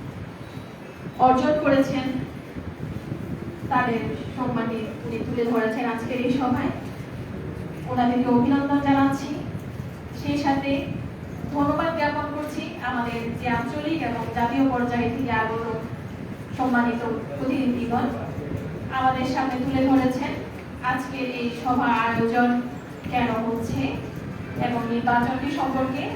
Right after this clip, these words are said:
বাংলাদেশ স্কাউটসের যে কার্যক্রমগুলো সম্পর্কে, আমাদের কি করণীয়, ভবিষ্যতে আমাদের কি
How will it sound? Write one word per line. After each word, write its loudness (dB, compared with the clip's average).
বাংলাদেশ -2
স্কাউটসের 2
যে 2
কার্যক্রমগুলো 0
সম্পর্কে, 2
আমাদের 4
কি 4
করণীয়, 4
ভবিষ্যতে 2
আমাদের 4
কি 0